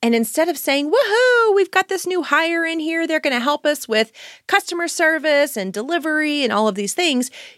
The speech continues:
you come back to that leader and you say, "We're so excited to have Sally with us.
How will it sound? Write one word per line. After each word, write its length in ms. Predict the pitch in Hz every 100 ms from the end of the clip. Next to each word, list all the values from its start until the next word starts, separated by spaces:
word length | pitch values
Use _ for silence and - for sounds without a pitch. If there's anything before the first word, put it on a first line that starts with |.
| _
you 180 | 220 330
come 200 | - 294
back 220 | 247 -
to 100 | 226
that 220 | 208 -
leader 280 | 202 226 196
and 200 | 185 185
you 100 | 190
say, 400 | - 202 196 185 - - -
"We're 240 | 254 285
so 220 | 240 233 226
excited 460 | - 214 196 202
to 80 | 196
have 260 | 196 190 185
Sally 440 | - 175 185 208
with 240 | 185 165 269
us. 300 | 370 -